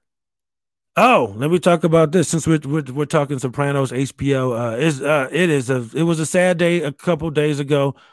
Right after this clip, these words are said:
Uh, Michael K. Williams passed away for, of an, uh, apparent, uh, drug overdose. Uh, if you're not aware of, of who he is or was, he played Omar on The Wire. He also played Chalky White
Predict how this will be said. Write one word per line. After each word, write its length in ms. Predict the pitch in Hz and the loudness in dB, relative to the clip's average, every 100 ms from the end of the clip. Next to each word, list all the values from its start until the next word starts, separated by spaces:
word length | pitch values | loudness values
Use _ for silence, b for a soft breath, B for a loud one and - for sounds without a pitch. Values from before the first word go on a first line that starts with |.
| b | b
Uh, 120 | 135 139 | -4 0
Michael 320 | 156 - 156 | 0 0 -4
K. 180 | 170 156 | -2 -2
Williams 400 | 151 160 147 - | 0 0 -2 -6
passed 380 | 151 147 - | -2 -2 -2
away 320 | 147 139 135 127 | -2 0 -2 -4
for, 200 | 139 127 | -6 -4
of 180 | 127 | -4
an, 80 | 123 | -4
uh, 80 | 117 113 | -6 -6
apparent, 500 | 120 - 139 135 123 | -4 -4 -2 -4 -4
uh, 220 | 113 101 104 110 _ _ | -6 -8 -10 -16 _ _
drug 300 | 113 139 135 | -2 0 0
overdose. 520 | 123 123 127 127 - B B B B B | -2 0 0 0 -4 B B B B B
Uh, 120 | 117 120 | -4 -2
if 80 | 165 | 4
you're 80 | |
not 160 | 165 156 | 4 6
aware 280 | 147 156 143 | 4 4 2
of, 120 | 117 | 0
of 140 | 131 | -2
who 160 | 156 165 | 2 2
he 160 | 156 147 | 2 2
is 180 | 147 | 0
or 160 | 139 127 | 0 0
was, 320 | 147 165 170 | -2 -2 -2
he 120 | 151 | -4
played 440 | 151 151 143 147 123 b b b _ _ _ _ _ _ _ _ - - | -4 -2 -2 -2 -6 b b b _ _ _ _ _ _ _ _ -20 0
Omar 360 | 165 196 156 139 | 4 4 4 2
on 100 | 139 | 0
The 80 | 127 | -2
Wire. 340 | 131 143 151 | -2 -2 -4
He 160 | 139 139 | -4 -6
also 240 | 135 143 | -6 -8
played 320 | 120 127 123 | -8 -8 -6
Chalky 320 | - 143 143 | -4 -6 -4
White 460 | 131 123 135 131 - | -4 -2 -2 -4 -10